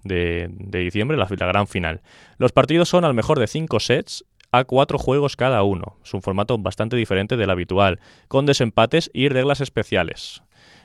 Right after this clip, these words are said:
Eh, seguimos contando. La lista de participantes la componen de ocho. Eh, son todos jóvenes, menor-, menores de veintiún años. Y en el grupo azul,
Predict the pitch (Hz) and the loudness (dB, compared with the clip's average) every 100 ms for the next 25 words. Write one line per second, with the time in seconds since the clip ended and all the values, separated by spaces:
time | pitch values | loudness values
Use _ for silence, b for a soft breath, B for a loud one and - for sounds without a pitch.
0 | b _ 120 113 110 135 160 151 135 117 | b _ 4 4 4 2 2 2 0 2
1 | 101 95 98 123 139 139 131 127 123 156 | 0 2 0 0 2 0 0 -4 -2 -2
2 | 165 151 - 98 104 101 98 95 95 - | -2 -2 0 0 0 0 0 0 0 2
3 | 151 - 226 - b b b b b - | 0 2 -2 -2 b b b b b -2
4 | 110 117 117 113 107 95 90 87 - - | 4 6 6 4 2 -2 -2 -2 -6 -4
5 | 92 98 123 127 92 95 - 101 98 98 | 0 0 -2 -2 -2 -2 -2 -2 0 2
6 | 98 95 101 127 165 185 196 - _ 135 | 0 0 -2 -2 0 -2 -2 -6 _ -4
7 | 151 131 131 143 131 - 156 175 | 0 2 0 2 2 4 0 0